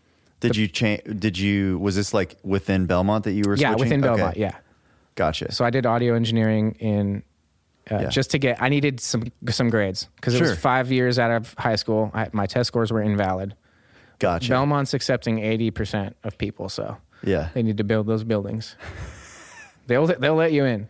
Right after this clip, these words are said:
Speaker 1: Yeah.
Speaker 2: They'll let you in for sure.
Speaker 1: <laughs> They do have some nice buildings.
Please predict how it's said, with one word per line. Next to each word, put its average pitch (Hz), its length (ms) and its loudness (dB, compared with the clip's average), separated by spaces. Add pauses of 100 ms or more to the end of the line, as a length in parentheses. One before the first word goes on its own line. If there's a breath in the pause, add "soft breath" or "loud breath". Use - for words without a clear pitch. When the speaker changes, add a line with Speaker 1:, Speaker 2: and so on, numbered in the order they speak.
(120)
Speaker 1:
Yeah. 117 360 4
Speaker 2:
They'll 123 120 2
let 123 160 2
you 117 100 2
in 101 120 0
for 113 120 -6
sure. 101 360 -2
Speaker 1:
<laughs> - 60 -20 (1000 loud breath)
They 127 100 4
do 135 120 4
have 151 80 2
some 123 160 2
nice 95 200 4
buildings. 78 540 -2